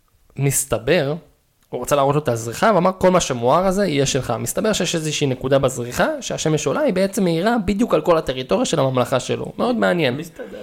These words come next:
Speaker 1: מסתדר, ניכר שאין בניינים ואין כלום, כי זה לא היה עובד ב-, בישראל, נגיד. אמ, ואז הוא אומר לו, כאילו, סימבה ממש מתלהב, הוא אומר, "אה, כל זה יהיה שלי?" ואז הוא אומר לו, "הכל", וסימבה,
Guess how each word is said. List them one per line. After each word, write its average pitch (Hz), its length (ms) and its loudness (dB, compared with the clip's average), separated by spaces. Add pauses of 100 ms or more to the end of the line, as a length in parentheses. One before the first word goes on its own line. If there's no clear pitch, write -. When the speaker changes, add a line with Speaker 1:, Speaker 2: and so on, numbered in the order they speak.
(160)
Speaker 1:
מסתדר, 196 640 0
ניכר 160 360 0
שאין 143 240 2
בניינים 135 480 2
ואין 127 160 2
כלום, 151 280 2
כי 127 300 -4 (720)
זה 139 80 -2
לא 151 80 4
היה 139 100 4
עובד 117 260 -4
ב-, 110 240 -6 (220)
בישראל, 117 420 -4
נגיד. 104 300 -12 (920)
אמ, - 20 -2 (1300)
ואז 139 160 -2
הוא 147 80 4
אומר 151 120 4
לו, 139 480 4
כאילו, 190 200 0
סימבה 220 180 2
ממש 208 240 0
מתלהב, 190 240 2
הוא 147 120 2
אומר, 160 140 4
"אה, 170 60 4
כל 165 220 2
זה 147 140 0
יהיה 151 160 4
שלי?" 165 420 -2 (1040)
ואז 113 100 -4
הוא 117 60 2
אומר 127 180 2
לו, 123 200 2
"הכל", 120 460 0 (280)
וסימבה, 156 1000 2